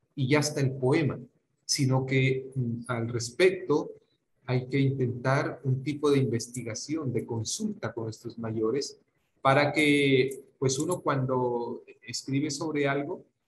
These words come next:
y, y sobre todo cuando construye, eh, textos, cuando construye poemas que tienen que ver con, digamos, deidades, sitios sagrados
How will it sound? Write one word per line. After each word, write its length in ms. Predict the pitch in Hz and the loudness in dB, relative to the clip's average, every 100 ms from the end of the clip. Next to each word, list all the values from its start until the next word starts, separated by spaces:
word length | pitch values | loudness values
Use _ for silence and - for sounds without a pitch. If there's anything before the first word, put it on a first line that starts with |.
| _ | _
y, 240 | 143 131 | -8 -2
y 40 | 135 | -2
sobre 300 | - 143 139 | 0 -2 -2
todo 380 | 175 196 202 - | 0 2 2 0
cuando 640 | 156 147 143 139 143 143 | -2 -2 0 0 0 -2
construye, 800 | 147 139 - 147 160 165 185 185 - - _ _ _ _ 131 | -4 -4 -4 -6 -2 2 2 0 -10 -20 _ _ _ _ -4
eh, 240 | 131 131 | -2 2
textos, 580 | 156 143 - - 190 190 | 2 2 0 -2 -2 -2
cuando 280 | - 135 131 | -4 -2 -2
construye 460 | 131 - 139 156 160 | -4 -6 -2 -2 -2
poemas 580 | 151 151 147 170 - - | 2 4 4 2 -2 -2
que 100 | 135 | -4
tienen 440 | 135 170 180 180 | 0 0 0 -4
que 180 | - 147 | -2 2
ver 360 | 151 190 - _ _ _ _ | 2 2 -4 _ _ _ _
con, 480 | - 160 160 - 139 - - _ | 2 4 4 0 -4 -12 -20 _
digamos, 800 | 135 135 - 131 127 139 160 135 | -8 -8 -2 0 2 2 0 0
deidades, 960 | 139 131 117 139 143 151 170 180 - - _ _ _ _ | 2 2 2 2 2 2 -2 -4 -8 -14 _ _ _ _
sitios 580 | - - 156 147 147 135 | -4 -2 -2 0 2 2
sagrados 840 | 143 127 147 151 165 185 190 - | 0 2 2 4 4 2 -2 -8